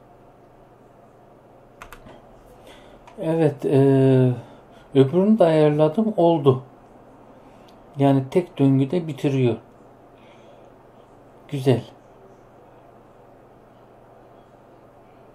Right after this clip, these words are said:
Önceden niye ayarlayamadık biz onu? Demek ki bir şeyleri yanlış yaptık. Kayıt etmedik. Ne yaptık bilmiyorum.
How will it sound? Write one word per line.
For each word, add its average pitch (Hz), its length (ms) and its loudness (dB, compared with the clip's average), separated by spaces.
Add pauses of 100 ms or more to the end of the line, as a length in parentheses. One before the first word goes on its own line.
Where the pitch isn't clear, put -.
(460)
Önceden 165 500 0
niye 151 160 -2
ayarlayamadık 127 760 0
biz 127 120 -8
onu? 160 200 -4 (600)
Demek 147 340 -6
ki 147 260 -6 (1000)
bir 131 60 -18
şeyleri 143 500 -2
yanlış 139 400 -2
yaptık. 120 320 -8 (2250)
Kayıt 135 320 -2
etmedik. 120 600 -8
Ne 120 180 -6
yaptık 131 600 -6
bilmiyorum. 120 420 -6